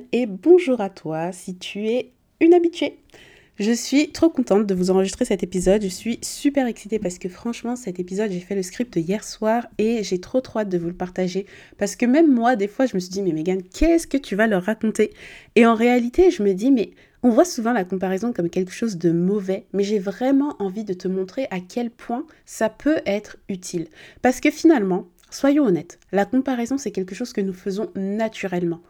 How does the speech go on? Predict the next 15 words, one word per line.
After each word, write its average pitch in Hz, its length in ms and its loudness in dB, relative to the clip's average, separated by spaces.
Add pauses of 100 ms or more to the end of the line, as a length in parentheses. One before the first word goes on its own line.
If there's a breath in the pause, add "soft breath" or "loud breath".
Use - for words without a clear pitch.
(160 soft breath)
On 262 40 4
ne 269 60 10
peut 311 180 0
pas 330 140 4
se 208 180 -2
débarrasser 190 760 0
de 180 120 -6
la 160 140 -6
comparaison, 170 560 -6
on 202 140 -2
en 196 120 0
a 233 120 0
besoin 214 640 -2 (100)
pour 175 160 -10
survivre. 175 540 -10